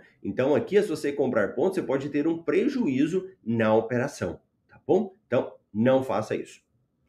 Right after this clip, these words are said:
Agora, qual que é a nossa recomendação? Que nós já tivemos promoção bumerangue com bonificação muito mais atrativa.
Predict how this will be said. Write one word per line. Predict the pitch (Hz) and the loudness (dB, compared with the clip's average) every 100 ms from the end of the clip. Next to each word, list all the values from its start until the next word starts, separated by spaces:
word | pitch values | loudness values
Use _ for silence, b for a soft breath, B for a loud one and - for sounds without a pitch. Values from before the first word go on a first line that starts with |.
| _ | _
Agora, | - - 113 - - _ _ _ _ _ _ _ _ _ _ _ _ | 2 4 4 2 -10 _ _ _ _ _ _ _ _ _ _ _ _
qual | 175 214 | 2 4
que | 208 | 4
é | |
a | |
nossa | 160 143 143 147 151 131 127 104 | 4 6 4 4 2 4 4 2
recomendação? | 110 131 139 135 131 135 135 101 85 - b b b | 2 2 2 2 2 0 0 -2 -2 -6 b b b
Que | 131 | 2
nós | 151 208 | 4 4
já | 226 | 2
tivemos | 202 170 160 - | 0 2 2 0
promoção | 123 113 107 110 98 | 0 0 2 0 0
bumerangue | 95 92 85 131 143 - | -2 -2 2 4 4 0
com | 120 | -2
bonificação | 110 110 - 95 87 143 131 | 2 2 0 -6 -2 0 2
muito | 139 240 262 | 2 2 0
mais | 170 160 | -2 -2
atrativa. | 170 - 175 180 - 123 107 82 80 | -2 -4 -8 -8 -10 -6 -6 -6 -12